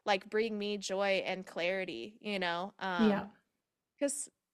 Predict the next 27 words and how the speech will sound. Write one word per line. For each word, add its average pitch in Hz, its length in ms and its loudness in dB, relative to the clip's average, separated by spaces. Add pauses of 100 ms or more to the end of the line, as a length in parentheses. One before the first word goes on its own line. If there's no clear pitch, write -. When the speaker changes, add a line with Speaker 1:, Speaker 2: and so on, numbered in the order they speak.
Speaker 1:
you 311 120 -6
know, 269 140 0
it - 180 -2
is, 262 260 2
like, 202 340 0
I 220 100 2
feel 294 160 -2
like 269 140 0
it's 240 160 -4
more 208 120 -2
accepted 180 460 -4
now 175 200 0
than 165 140 -4
ever, 165 420 -2
but 165 240 2
it - 220 -10
hasn't 190 320 -2
always - 320 -8
been. 95 360 -10 (920)
Speaker 2:
Oh, 285 220 12
no. 226 480 12
Yeah. 208 360 10
I 214 100 6
mean, 214 200 10
this 208 220 6
is 240 200 2
very, 185 1000 6